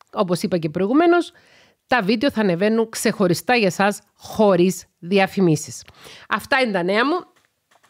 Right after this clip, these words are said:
Επίσης, πήγα και έκανα τα μαλλιά μου ξανθά. Επέστρεψα στο χρώμα που είχα όταν έκανα την εκπομπή στο Σίγμα.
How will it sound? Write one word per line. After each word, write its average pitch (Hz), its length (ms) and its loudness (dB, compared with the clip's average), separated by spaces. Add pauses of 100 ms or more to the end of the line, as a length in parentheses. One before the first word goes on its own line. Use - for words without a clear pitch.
Επίσης, 269 640 -4 (180)
πήγα 269 280 0
και 233 80 -2
έκανα 240 260 0
τα 214 100 -2
μαλλιά 214 260 0
μου 214 80 -4
ξανθά. 214 720 0 (680)
Επέστρεψα 226 840 -2
στο 214 240 -6
χρώμα 240 640 0
που 208 140 -10
είχα 240 560 -2 (100)
όταν 233 260 0
έκανα 220 320 -2
την 202 120 -4
εκπομπή 190 340 -4
στο 202 180 -4
Σίγμα. 127 460 -6